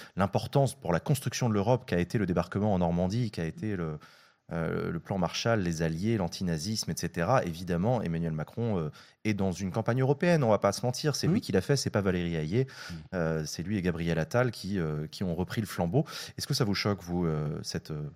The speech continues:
Speaker 1: prise de parole d'Emmanuel Macron à trois jours d'une élection majeure ?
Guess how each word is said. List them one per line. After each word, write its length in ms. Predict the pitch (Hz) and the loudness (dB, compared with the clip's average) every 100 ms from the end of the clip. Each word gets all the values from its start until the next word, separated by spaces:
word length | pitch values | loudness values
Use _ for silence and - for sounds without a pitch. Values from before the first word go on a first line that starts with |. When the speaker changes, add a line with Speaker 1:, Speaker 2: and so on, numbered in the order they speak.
| - | -6
Speaker 1:
prise 160 | - | 0
de 80 | 113 | 2
parole 260 | 101 101 101 | 4 4 4
d'Emmanuel 240 | 92 90 | 2 0
Macron 300 | 87 - 117 | 0 2 2
à 20 | |
trois 220 | 87 - - | 2 2 4
jours 200 | 127 113 | 4 4
d'une 140 | 98 | 2
élection 300 | 92 85 95 | 2 0 -2
majeure ? 440 | 90 82 87 - | 0 0 0 -2